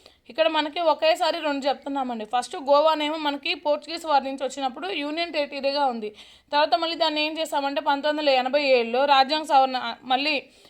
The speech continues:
ఏం చేసామంటే దాన్ని రప-, కేంద్రపాలిత ప్రాంత హోదా నుంచి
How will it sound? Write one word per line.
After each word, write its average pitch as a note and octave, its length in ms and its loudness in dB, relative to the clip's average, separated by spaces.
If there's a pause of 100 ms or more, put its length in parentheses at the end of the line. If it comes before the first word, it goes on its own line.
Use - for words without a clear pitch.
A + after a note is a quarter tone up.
(100)
ఏం C#4+ 200 0
చేసామంటే D4 600 0
దాన్ని C#4+ 320 4
రప-, C#4 360 2
కేంద్రపాలిత D4+ 560 2
ప్రాంత C#4+ 260 0
హోదా C4 340 2
నుంచి B3 300 -4